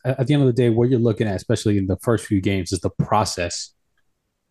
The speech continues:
You know, just for everyone, you're looking at the process more so than the results, because a lot, you know, like,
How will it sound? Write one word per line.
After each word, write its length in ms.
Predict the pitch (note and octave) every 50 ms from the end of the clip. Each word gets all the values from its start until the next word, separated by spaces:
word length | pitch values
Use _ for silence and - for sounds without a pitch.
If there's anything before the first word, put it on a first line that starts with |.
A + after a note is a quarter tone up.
| _ -
You 60 | G#2+
know, 60 | F#2
just 220 | F2+ - - G#2+ -
for 100 | A2 G2
everyone, 320 | G2 F#2+ F#2 F2+ F2 F2+ -
you're 120 | A#2 A2
looking 200 | B2 B2 B2 A#2
at 140 | A#2 G#2+ G2
the 60 | -
process 500 | - - - A2 G#2 G2 - A2+ G2 -
more 160 | G2+ G2 G2
so 200 | - - G#2 F#2+
than 140 | F#2+ F#2 F#2
the 80 | F#2+ F2+
results, 460 | F2+ F#2+ F#2+ F#2 G2+ F2+ F2 F2 -
because 320 | - G2 - G#2 G2 F2+
a 60 | G2
lot, 200 | G2+ G#2+ A2 A2+
you 80 | A2 G#2+
know, 140 | G2+ F#2 F#2 - _ _ _ _ _ _ _ _ _ _ _ -
like, 380 | A2+ G#2+ G#2+ G#2+ G#2 G2+ G2 -